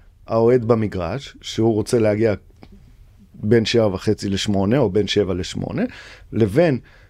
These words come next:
מדינת ישראל, שבמדינת ישראל, כל מה שקורה לפני תשע, אוקיי, בטלוויזיה הליניארית, יש לו בגדול אפס רייטינג,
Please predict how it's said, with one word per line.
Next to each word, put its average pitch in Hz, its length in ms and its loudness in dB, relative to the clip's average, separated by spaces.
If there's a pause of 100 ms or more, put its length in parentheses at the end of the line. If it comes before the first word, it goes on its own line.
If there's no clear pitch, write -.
(160)
מדינת 113 520 2
ישראל, 95 500 -6 (240)
שבמדינת 117 720 0
ישראל, 98 460 -2 (380)
כל 190 240 2
מה 147 140 2
שקורה 117 520 2 (480)
לפני 127 440 0 (100)
תשע, 98 460 0 (580)
אוקיי, 123 400 2
בטלוויזיה 107 720 2
הליניארית, 104 680 -2 (400)
יש 131 240 2
לו 190 360 2
בגדול 196 420 2
אפס 233 360 -2
רייטינג, 233 400 0